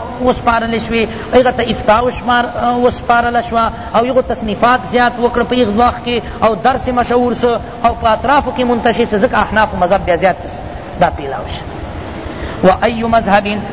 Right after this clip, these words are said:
کان اصحابه خاملین، ا چې کوم مذهب، ا، اصحاب خاملین و، ضعیفین و، سست و، ولم یولوا القضا والافتاء، هغه ته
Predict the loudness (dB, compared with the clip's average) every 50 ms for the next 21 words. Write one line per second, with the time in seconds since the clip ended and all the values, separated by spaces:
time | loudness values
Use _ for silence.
0 | -10 0 2 2 4 4 4 2 2 0 0 0 0 0 2 0 -2 -2 0 0
1 | 0 0 0 -2 -4 -4 -6 -6 -8 -8 -12 -12 -12 -6 0 0 0 0 0 -2
2 | 0 2 2 4 4 4 2 0 0 2 0 0 0 0 0 -2 -2 -2 0 0
3 | 0 0 0 0 0 0 0 0 -4 -6 -4 -2 0 2 4 4 6 4 4 2
4 | -4 -10 -10 -10 -8 0 2 2 2 2 0 -4 -4 -4 -2 -2 0 0 2 2
5 | 0 0 2 0 0 0 0 -4 0 2 2 2 2 0 -2 -8 -10 -10 -10 -10
6 | -10 -10 -10 -10 -10 -8 0 4 4 4 6 4 0 -2 -2 -2 0 2 2 0
7 | 0 -2 -4 0 2 2 2 2 2 2 2 4 4 4 4 4 2 2 0 -6
8 | -4 0 2 2 2 2 0 -2 -2 -2 -2 0 -2